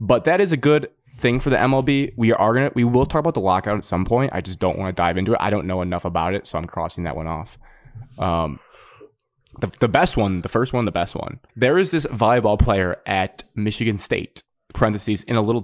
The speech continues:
too good of shape. I like them thick. That seems interesting. Um,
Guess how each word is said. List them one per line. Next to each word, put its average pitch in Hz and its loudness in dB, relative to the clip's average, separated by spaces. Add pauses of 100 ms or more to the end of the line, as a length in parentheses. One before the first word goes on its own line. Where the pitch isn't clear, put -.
too - 0
good 139 4
of 160 4
shape. 165 2
I 104 4
like 110 0
them 104 2
thick. - -2 (880)
That 107 2
seems 117 0
interesting. 127 2 (480)
Um, 104 2